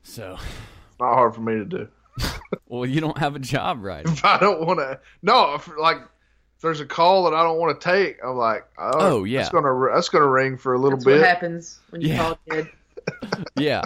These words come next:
Speaker 1: Oh, yeah, I'm sure it does. Dude, I do that too,
Speaker 2: <laughs>
Speaker 1: man. I'm so, like, send me a text first.
Speaker 2: Yeah.
Speaker 1: Or, like, yeah. Especially if it's just something short, like, just like, "Hey, answer, it's, it's short," <laughs> or something.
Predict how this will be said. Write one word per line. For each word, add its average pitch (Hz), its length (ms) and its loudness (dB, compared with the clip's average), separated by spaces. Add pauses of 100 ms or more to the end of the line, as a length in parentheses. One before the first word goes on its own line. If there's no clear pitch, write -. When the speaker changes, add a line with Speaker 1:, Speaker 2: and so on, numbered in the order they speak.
(340)
Speaker 1:
Oh, 117 240 2
yeah, 92 120 -4
I'm 92 100 -8
sure 107 220 -8
it 78 100 -12
does. 82 320 -12
Dude, 113 140 -4
I 123 140 0
do 160 160 0
that 190 220 4
too, 269 240 2
Speaker 2:
<laughs> 127 80 4
Speaker 1:
man. 107 260 -10 (140)
I'm 120 160 -10
so, 139 340 -4
like, 120 220 -2
send 185 260 -2
me 214 100 -4
a 135 60 -4
text - 540 -6
first. 113 460 -10 (340)
Speaker 2:
Yeah. 139 420 0
Speaker 1:
Or, 117 160 -2
like, - 320 -8 (380)
yeah. 92 340 -14 (380)
Especially 143 440 -6
if 131 140 -6
it's 131 160 -8
just 131 220 -8
something 120 340 -12
short, 107 500 -6
like, 90 280 -8
just 104 120 -16
like, 92 120 -6
"Hey, 131 220 -2
answer, 110 420 -8
it's, - 140 -12
it's - 180 -16
short," 101 400 -12 (180)
<laughs> - 180 -20
or 104 120 -8
something. - 440 -16